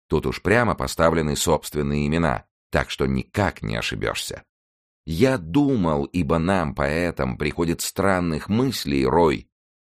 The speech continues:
когда бы вы в бесстрастии этом вот здесь,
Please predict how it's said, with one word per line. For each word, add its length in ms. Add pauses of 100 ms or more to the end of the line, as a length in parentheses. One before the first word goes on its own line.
(100)
когда 500
бы 260
вы 400
в 140
бесстрастии 1000
этом 460
вот 200
здесь, 580